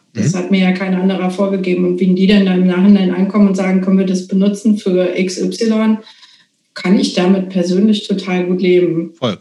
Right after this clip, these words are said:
Speaker 2: Nee, das, genau, das, das, das ist klar, dass man sagt, und im Nachhinein, das ist schon da, aber <clears throat> denkst du, schaffst du es immer beim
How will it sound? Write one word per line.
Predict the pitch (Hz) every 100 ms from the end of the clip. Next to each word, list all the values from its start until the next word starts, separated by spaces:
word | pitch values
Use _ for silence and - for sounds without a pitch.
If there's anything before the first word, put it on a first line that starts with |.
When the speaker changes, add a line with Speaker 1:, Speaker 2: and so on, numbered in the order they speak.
| 117
Speaker 2:
Nee, | 120
das, | 131 -
genau, | - 143
das, | 120 131
das, | 143 143 - -
das | 135
ist | -
klar, | - 131 110
dass | 110
man | 113
sagt, | 110 107
und | 104
im | 104
Nachhinein, | 110 135 156 156
das | 127
ist | 117 -
schon | 110
da, | 98 104 156 180 - - _
aber | - 117 117
<clears throat> |
denkst | - 254 220 - -
du, | 160 156 143
schaffst | 143 143
du | 147
es | - - _ _
immer | 139 156 156
beim | 135 120 117